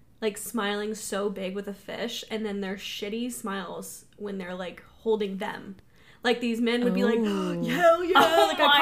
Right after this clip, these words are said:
Speaker 3: my
Speaker 1: this fish."
Speaker 3: God.
Speaker 1: And then, like, go to a picture of them too, like,
Speaker 3: And they're just, like,
Speaker 1: posing, and the man
Speaker 3: "Ding."
Speaker 1: has the most, like,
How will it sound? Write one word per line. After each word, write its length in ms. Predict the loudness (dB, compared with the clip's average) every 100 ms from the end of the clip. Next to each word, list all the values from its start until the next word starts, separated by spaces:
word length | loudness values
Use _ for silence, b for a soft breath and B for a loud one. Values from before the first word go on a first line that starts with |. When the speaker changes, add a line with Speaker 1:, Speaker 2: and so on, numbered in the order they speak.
| 4
Speaker 3:
my 60 |
Speaker 1:
this 100 | 2
fish." 180 | -4 2
Speaker 3:
God. 600 | 6 6 6 4 4 4
Speaker 1:
And 160 | 4 4
then, 180 | 4 4
like, 260 | 2 0 -4 0
go 180 | 4
to 120 | 6 4
a 40 |
picture 360 | 0 -4 -2 -2
of 120 | -2
them 220 | -4 -4
too, 300 | -4 0 2
like, 120 | 4
Speaker 3:
And 80 | 4
they're 100 | 4
just, 200 | 4 4
like, 120 | 4
Speaker 1:
posing, 200 | 4 0
and 120 | -2 -2
the 100 | 0
man 240 | 0 0
Speaker 3:
"Ding." 80 | -2
Speaker 1:
has 220 | -4 -4
the 100 | -4
most, 380 | -4 -4 -4 -6
like, 300 | -6 -6